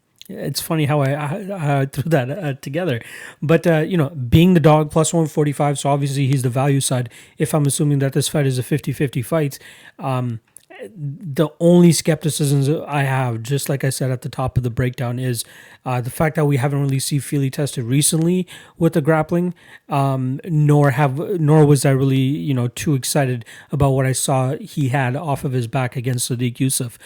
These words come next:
So that, those things are lingering feelings for me here. But on the feet, I think he should do absolute work against Bryce Mitchell. You know, that jab is gonna be money for him.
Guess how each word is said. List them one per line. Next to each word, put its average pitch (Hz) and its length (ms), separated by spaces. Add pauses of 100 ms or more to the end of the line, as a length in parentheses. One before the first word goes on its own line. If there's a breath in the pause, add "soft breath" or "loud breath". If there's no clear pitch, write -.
(280 loud breath)
So 147 220
that, 139 280
those 165 220
things 170 260
are 147 140
lingering 139 420
feelings 135 340
for 139 140
me 123 120
here. 117 260 (960)
But 151 120
on 156 140
the 143 80
feet, 151 260 (300 loud breath)
I 156 80
think 170 140
he 156 80
should 147 160
do 147 100
absolute 143 380
work 135 360
against 131 320
Bryce 123 280
Mitchell. 117 320 (260 loud breath)
You 147 80
know, 135 80
that 135 160
jab 143 260
is 131 100
gonna 147 180
be 135 100
money 139 240
for 139 200
him. 135 240